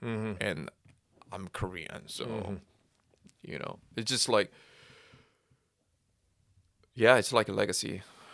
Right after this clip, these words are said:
Speaker 1: Mm-hmm.
Speaker 2: or a mission. You know, I, I know, I, I, I want people in Des Moines or bigger picture, like, uh, people in Iowa, I want them to know right Korean food.
Speaker 1: Yeah. So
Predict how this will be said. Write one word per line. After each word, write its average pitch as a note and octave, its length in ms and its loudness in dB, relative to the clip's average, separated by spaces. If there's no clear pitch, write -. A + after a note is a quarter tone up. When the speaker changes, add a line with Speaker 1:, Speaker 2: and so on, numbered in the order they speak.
Speaker 1:
Mm-hmm. A2 380 -6
Speaker 2:
or - 40 -8
a - 120 -10
mission. - 420 -10
You - 80 -10
know, - 200 -12
I, G#2 140 0
I G#2 100 -2
know, G#2 220 0
I, G2 220 -2
I, G2 240 -4
I G2+ 120 4
want A2 540 -2
people A2+ 260 -8
in F#2+ 80 -10
Des G2 60 -10
Moines F#2+ 560 -8
or - 280 -8
bigger A2 220 2
picture, G#2 400 -8
like, F2 120 -8
uh, - 140 -16
people F#2 180 -12
in - 80 -12
Iowa, F2+ 260 -8
I - 20 -6
want G2+ 280 -6
them F2+ 100 -10
to - 40 -20
know F#2+ 140 -10
right E2+ 520 -6
Korean - 360 -18
food. - 220 -20
Speaker 1:
Yeah. G#2+ 320 0
So - 180 -6